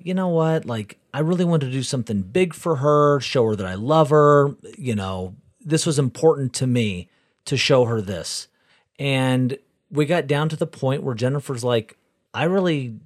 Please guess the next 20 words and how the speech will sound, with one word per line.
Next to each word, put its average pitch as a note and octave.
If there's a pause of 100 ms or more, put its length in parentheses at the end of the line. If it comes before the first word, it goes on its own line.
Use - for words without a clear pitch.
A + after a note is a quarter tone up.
(180)
don't C#3
care B2 (520)
where C#3
we A#3+
go, D#2 (300)
right? A#2
I, C#3 (440)
I C#3+
wanna D#3+
go C#3+
someplace B2+
warm. G3 (280)
I A#2
don't C3+
wanna B2+
do A2+
this." G2+ (300)
And C#3+
we F#3
debated, C3